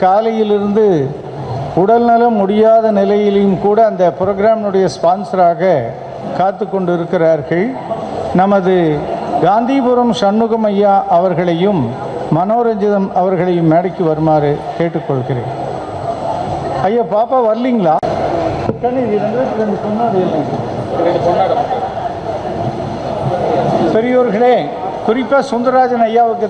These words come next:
தான் இந்த செய்தி, கருவூராருக்கு தான் மூல முக்கிய செய்தி. இவர்களுடைய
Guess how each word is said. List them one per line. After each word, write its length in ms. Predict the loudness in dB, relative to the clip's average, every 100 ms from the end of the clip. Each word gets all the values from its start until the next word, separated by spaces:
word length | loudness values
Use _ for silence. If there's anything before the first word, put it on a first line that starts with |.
| 2
தான் 120 | 2
இந்த 100 | 0 -2
செய்தி, 300 | 0 0 0 -2 0
கருவூராருக்கு 760 | 2 2 2 2 4 2 -2 -2 0
தான் 160 | 0 -4 -10 -8 -6 -6 -6 -8 -8 -8 -6 0
மூல 280 | 2 2 2 0
முக்கிய 280 | -2 0 0 2 2
செய்தி. 320 | 4 2 0 -2 -8 -8 -8 -8 -8 -2 0
இவர்களுடைய 560 | 2 2 4 4 2